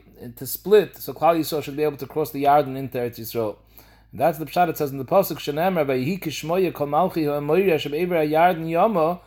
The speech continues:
V'Chol Malchi HaKnani Asher Al Hayam." They all heard, what did they hear? "Es Asher Hovish Hashem Es Mei HaYarden Mipnei Bnei Yisrael Ad Avram." That the Rebbeinu Shem dried out the Yarden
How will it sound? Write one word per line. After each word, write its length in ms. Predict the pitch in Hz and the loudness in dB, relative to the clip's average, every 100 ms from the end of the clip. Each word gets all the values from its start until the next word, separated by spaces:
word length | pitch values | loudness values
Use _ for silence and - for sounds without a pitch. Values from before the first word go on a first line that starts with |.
| - - - _ _ | -20 -20 -20 _ _
V'Chol 180 | 147 147 | -2 0
Malchi 340 | 151 180 190 175 | 4 4 4 0
HaKnani 440 | 151 160 180 196 | -2 -2 -2 0
Asher 280 | 156 - 175 | -2 -2 0
Al 100 | 170 | 2
Hayam." 420 | 165 180 202 175 | 2 2 2 2
They 100 | 156 | -2
all 380 | 147 196 208 160 | 2 4 4 2
heard, 560 | 135 220 220 175 170 - _ _ _ _ - | 2 6 6 4 -2 -8 _ _ _ _ -6
what 160 | 156 | 0
did 100 | 196 | 2
they 140 | 185 160 | 2 0
hear? 360 | 170 196 190 - - | 2 2 2 -4 -4
"Es 200 | 151 165 | -2 -2
Asher 280 | - 156 | -4 -4
Hovish 380 | 135 208 214 185 | 0 -2 0 -2
Hashem 500 | 180 143 202 202 175 | -2 -2 2 2 2
Es 120 | 156 | -4
Mei 260 | 170 165 156 | -4 -2 2
HaYarden 540 | 156 180 196 165 165 | 4 4 4 2 -6
Mipnei 240 | 135 160 156 | -6 -6 -4
Bnei 260 | 151 151 | -4 -4
Yisrael 460 | 139 - 190 180 156 | -6 -2 2 4 4
Ad 200 | 147 147 | 2 2
Avram." 420 | 147 170 143 120 - _ - - - | 4 4 2 -4 -8 _ -20 -20 -14
That 60 | 127 | -6
the 80 | |
Rebbeinu 180 | 143 196 | -2 -2
Shem 180 | 180 160 | -2 -6
dried 380 | 135 160 180 185 | 2 6 6 6
out 220 | 180 156 | 2 0
the 140 | 160 | 0
Yarden 500 | 160 185 190 156 151 | 6 6 6 0 -8